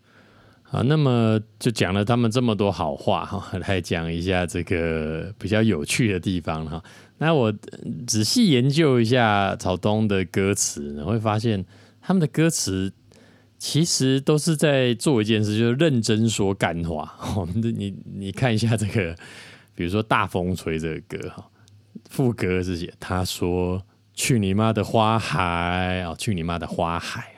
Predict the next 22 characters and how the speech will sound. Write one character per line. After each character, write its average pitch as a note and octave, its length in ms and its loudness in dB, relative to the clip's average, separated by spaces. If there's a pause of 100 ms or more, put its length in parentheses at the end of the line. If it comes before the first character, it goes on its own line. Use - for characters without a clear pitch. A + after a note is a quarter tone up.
哦， - 180 -16 (140)
我 D2+ 180 -6
说 G2 640 0 (840)
：“你 - 120 -2
这 - 200 2
么 F3 100 2
说 G2+ 300 2
好 D2+ 280 0
帅。” D#2+ 760 0 (180)
<laughs> A#2+ 80 -2
这， - 240 -2
这 D3+ 140 -4
根 - 260 -2
本 A#2+ 100 2
就 A2+ 200 2
是 B2 280 0 (580)
很 A2 260 0
北 F2 260 0
蓝 E2 300 -2
的 F2 180 0 (120)
那 A#2+ 60 2
种， G2+ 320 0